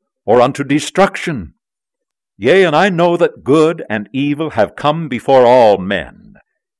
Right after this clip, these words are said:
He that knoweth not good from evil is blameless. But he that knoweth good and evil, to him it is given according to his desires, whether he desireth good or evil, life or death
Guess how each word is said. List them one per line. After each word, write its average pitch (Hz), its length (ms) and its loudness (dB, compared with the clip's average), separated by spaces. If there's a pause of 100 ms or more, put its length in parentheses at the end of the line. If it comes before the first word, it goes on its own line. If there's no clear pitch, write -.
(360)
He 226 180 -6
that 180 180 0
knoweth 127 420 2
not 107 400 -4
good 90 320 -4
from 107 300 -4
evil 110 440 -8
is 131 200 -8
blameless. 139 1000 -6 (560)
But - 180 -4
he 196 280 -6
that 131 240 -4
knoweth 175 560 -2 (120)
good 185 280 2
and 143 260 -2
evil, 170 400 -6 (100)
to 131 160 -8
him 147 280 -8
it 151 100 -6
is 123 140 -6
given 147 260 -2
according 156 520 -2
to 143 140 -6
his 120 280 -6
desires, 82 960 -2 (760)
whether 104 280 -2
he 113 120 -10
desireth 92 720 -4
good 147 480 0 (140)
or 78 200 -14
evil, 95 480 -10 (420)
life 147 580 -2
or 82 160 -12
death 113 400 -2